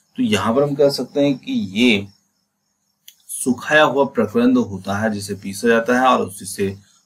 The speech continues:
हल्दी को प्राप्त किया जाता है। चलिए option A यहाँ पर उत्तर हो जाता है। प्याज में खाद्य भाग है, तो प्याज के अंदर मांसल पर्ण, जड़, तना, पुष्प। तो यहाँ पर हम कहेंगे कि प्याज जो होता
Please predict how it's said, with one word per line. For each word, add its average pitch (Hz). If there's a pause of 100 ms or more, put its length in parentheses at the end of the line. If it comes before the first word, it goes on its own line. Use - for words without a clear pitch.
(120)
हल्दी 110
को 98
प्राप्त 90 (220)
किया 120
जाता -
है। - (680)
चलिए 95
option 104
A 98
यहाँ 117
पर 170 (200)
उत्तर 101
हो 95
जाता 92
है। 117 (640)
प्याज 143
में 175
खाद्य 120
भाग 107
है, 117
तो 113 (140)
प्याज 104
के 107
अंदर 101
मांसल 92 (120)
पर्ण, 113
जड़, 107
तना, 101
पुष्प। 101 (320)
तो 131
यहाँ 123
पर 165
हम 160
कहेंगे 147
कि 151
प्याज 110
जो 110
होता 98